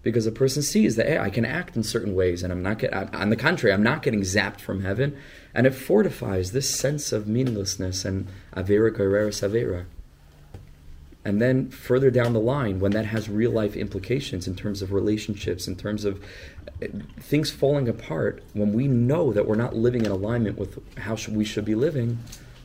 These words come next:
so then we see then the implication of our actions. But at that point, it's, it's, it's too late. It's never too late to fix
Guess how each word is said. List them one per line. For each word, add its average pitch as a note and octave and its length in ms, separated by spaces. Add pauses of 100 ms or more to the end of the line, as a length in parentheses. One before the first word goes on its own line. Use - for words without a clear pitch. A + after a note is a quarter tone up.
(200)
so - 220
then A2 400 (920)
we G#2 160
see D#3 380
then F#2+ 240
the - 160
implication F#2+ 560
of F2+ 80
our F2 100
actions. - 520 (500)
But G2+ 80
at G2+ 60
that B2+ 180
point, D#3 300
it's, - 400 (400)
it's, - 240
it's - 180
too A2+ 160
late. D3 320 (1040)
It's - 160
never C#3 180
too C#3 160
late G#2+ 200
to G2+ 80
fix - 640